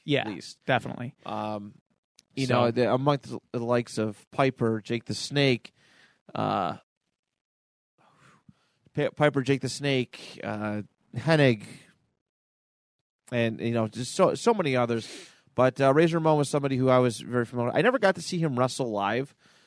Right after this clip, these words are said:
Speaker 2: but, uh, I was telling Will before the show, I do have some fond memories, uh, growing up playing as him in W W F Royal Rumble for the, uh,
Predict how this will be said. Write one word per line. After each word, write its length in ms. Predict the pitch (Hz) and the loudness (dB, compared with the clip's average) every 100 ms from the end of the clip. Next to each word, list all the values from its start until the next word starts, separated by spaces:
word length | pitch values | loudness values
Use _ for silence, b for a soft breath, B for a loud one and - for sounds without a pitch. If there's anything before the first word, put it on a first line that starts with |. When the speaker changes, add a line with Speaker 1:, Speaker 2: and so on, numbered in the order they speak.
| b _ | b _
Speaker 2:
but, 280 | 113 110 - | 2 2 4
uh, 60 | 113 | 4
I 120 | 113 | 6
was 120 | 120 | 4
telling 280 | - 151 135 | 4 4 4
Will 140 | 131 | 4
before 300 | 120 113 120 | 2 0 0
the 60 | 110 | 0
show, 260 | 104 110 110 | 0 0 0
I 60 | |
do 120 | 117 | 2
have 140 | 135 127 | 2 2
some 160 | 127 | -2
fond 260 | 110 117 113 | -2 0 2
memories, 480 | 113 110 110 107 - b b b - | 0 0 -2 -4 -8 b b b -4
uh, 160 | 107 110 | 0 2
growing 240 | 127 123 | 2 4
up 140 | 120 - | 2 0
playing 380 | 131 131 139 | 0 0 2
as 180 | 143 139 | 0 0
him 300 | 151 151 165 - | 0 0 -2 -6
in 260 | 113 113 104 | -4 -2 0
W 280 | 120 120 127 | 0 2 2
W 260 | 123 120 | 4 4
F 100 | 117 113 | 2 2
Royal 220 | 117 120 | 2 4
Rumble 360 | 110 117 127 127 | 2 0 0 -4
for 240 | - 113 | -4 -4
the, 240 | 101 98 - b b b b b _ | -4 -8 -10 b b b b b _
uh, 340 | - 71 71 | -8 -4 -4